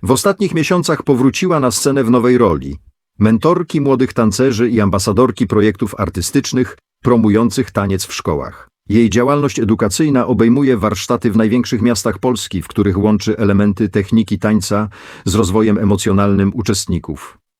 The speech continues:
W rozmowach z mediami podkreśla, że taniec to nie tylko sztuka ruchu, ale także sposób na odbudowanie pewności siebie i harmonii wewnętrznej. Dziękujemy, że byliście z nami i śledziliście tę niezwykłą historię pełną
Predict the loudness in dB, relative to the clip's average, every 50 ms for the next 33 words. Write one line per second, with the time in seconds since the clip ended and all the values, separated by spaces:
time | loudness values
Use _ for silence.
0 | _ _ _ -6 -2 0 2 2 2 2 0 0 0 -2 -2 0 0 2 2 2
1 | 2 2 2 0 0 -2 -4 -4 -2 -2 -4 -2 -2 -2 0 0 0 0 0 0
2 | -2 -2 -2 -2 -2 -4 -4 -2 0 2 2 2 2 2 2 0 0 0 -2 -2
3 | -4 -2 -2 -4 -2 0 0 0 2 0 0 -2 -2 -4 -4 -6 -10 _ _ _
4 | _ _ _ _ _ _ -2 -2 0 0 0 -2 -2 -2 -2 -4 -2 -2 -2 -2
5 | 0 0 0 0 2 2 0 2 2 0 0 2 2 2 2 2 0 0 0 -2
6 | 0 0 0 2 0 0 0 -2 -6 -6 -4 -2 0 0 0 0 0 -2 -2 -2
7 | -4 -4 -4 -4 -2 -2 -2 -2 -2 -2 -2 -4 -4 -4 -6 -6 -6 -8 -8 -10
8 | -10 -10 -12 -14 -16 _ _ _ _ _ _ _ -6 -2 0 0 0 0 2 2
9 | 4 4 4 2 0 0 0 0 -2 0 0 0 0 -2 -2 -4 -4 -4 -2 -2
10 | 0 0 0 0 -2 -2 -2 -2 -2 -4 -4 -2 -2 -2 0 0 -2 -2 -4 -6
11 | -4 -4 -4 -4 -2 0 0 2 2 0 0 0 -2 -2 -2 -2 -2 -2 -2 -4
12 | -4 -6 -6 -6 -4 -4 -4 -4 -2 -4 -6 -4 -4 -2 -2 0 0 -2 -2 -4